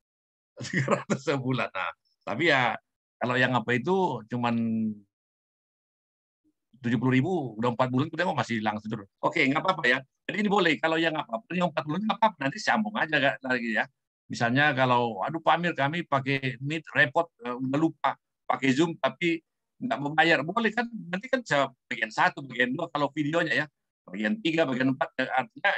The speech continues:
direkod aja, itu maksudnya ya. Jadi jangan sampai terhalang lah ya. Oke ya, jadi ini si Raisa, Majesti, dan kawan-kawan.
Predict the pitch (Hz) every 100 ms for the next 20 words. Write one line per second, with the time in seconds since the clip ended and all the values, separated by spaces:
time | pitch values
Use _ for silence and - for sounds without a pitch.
0 | - - 139 139 135 139 - 143 120 151
1 | - 131 92 - 90 - - _ - 165
2 | 165 - _ _ 170 175 175 143 147 139
3 | 135 120 110 110 - _ _ _ _ -
4 | 135 170 135 165 127 123 143 147 151 143
5 | 127 135 135 151 143 135 123 135 131 143
6 | 135 123 127 120 110 95